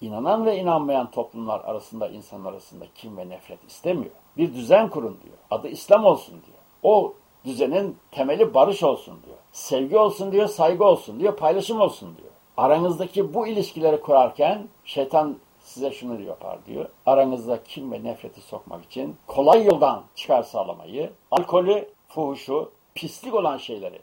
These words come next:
aranızda yayar ve böylece o barış, o sevgi ortamı, o paylaşım ortamı bozulur, o düzen bozulur. Ve diğer taraftan Allah ne diyor?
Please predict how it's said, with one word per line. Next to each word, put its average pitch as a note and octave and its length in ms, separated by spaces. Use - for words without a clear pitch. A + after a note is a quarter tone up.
aranızda G#2 460
yayar D3+ 500
ve D#3+ 140
böylece G#2 440
o C#3 240
barış, A2 600
o A2+ 80
sevgi G2+ 420
ortamı, A#2 600
o G2 100
paylaşım G2 520
ortamı B2+ 520
bozulur, G#2 560
o A2+ 160
düzen A2+ 220
bozulur. - 460
Ve C3 120
diğer D3 200
taraftan B2 440
Allah A2+ 360
ne B2+ 200
diyor? C#3+ 260